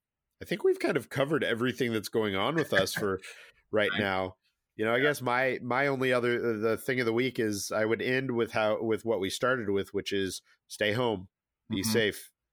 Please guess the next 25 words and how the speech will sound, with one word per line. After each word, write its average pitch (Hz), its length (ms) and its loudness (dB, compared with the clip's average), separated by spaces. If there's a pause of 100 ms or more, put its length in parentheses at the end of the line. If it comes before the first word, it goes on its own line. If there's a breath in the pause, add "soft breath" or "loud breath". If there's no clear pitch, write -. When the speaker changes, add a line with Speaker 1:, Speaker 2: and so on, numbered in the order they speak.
(200)
Speaker 1:
take 101 160 -4
care 113 180 0
of 110 100 0
each 110 140 -2
other, 117 380 2
and, 95 600 -2 (760 loud breath)
you 104 60 -8
know, 95 200 -2
we'll 110 140 -6
get 104 140 -2
through 113 180 0
this - 440 -4
together. 104 420 -2 (360)
Speaker 2:
Yes, 85 560 -8
I 92 240 -6
would 95 240 -8
second 95 360 -6
that 82 160 -4
motion, 82 340 -10
Bruce. 80 580 -16
Stay - 260 -12
Speaker 1:
Yes. 98 80 -10
Speaker 2:
home, 92 460 -4
stay 90 240 -8
safe, 87 580 -8